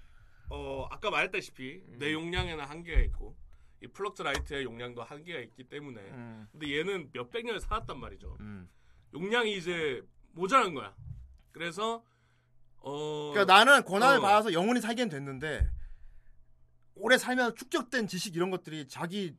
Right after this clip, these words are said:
Speaker 2: 자기도 결국
Speaker 1: 그쵸.
Speaker 2: 인간이다 보니까 뇌 용량이 모자라는 거야.
Speaker 1: 그래서 이제 외부 외장 하드를 하나 새로 만들려고.
Speaker 2: 어, 그렇지.
Speaker 1: 어. 이제 어린아이를 데리고 와서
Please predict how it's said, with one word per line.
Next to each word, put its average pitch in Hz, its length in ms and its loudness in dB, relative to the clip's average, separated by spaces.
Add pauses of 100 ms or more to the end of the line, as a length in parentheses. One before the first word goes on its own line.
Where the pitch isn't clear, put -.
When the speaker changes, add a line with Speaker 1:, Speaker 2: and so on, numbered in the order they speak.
(100)
Speaker 2:
자기도 208 280 -4
결국 190 220 -2
Speaker 1:
그쵸. 156 140 -2
Speaker 2:
인간이다 302 460 4
보니까 143 420 -6
뇌 160 200 4
용량이 190 340 0
모자라는 147 500 -4
거야. 82 180 -18 (540)
Speaker 1:
그래서 175 200 -6
이제 160 440 -2 (400)
외부 185 640 -2
외장 220 420 0
하드를 185 540 -2
하나 151 320 -10
새로 175 220 -10
만들려고. 113 580 -12
Speaker 2:
어, 92 40 -18
그렇지. 113 520 -8 (160)
Speaker 1:
어. 107 340 -10 (800)
이제 127 380 -4
어린아이를 151 480 -4
데리고 123 240 -10
와서 113 380 -10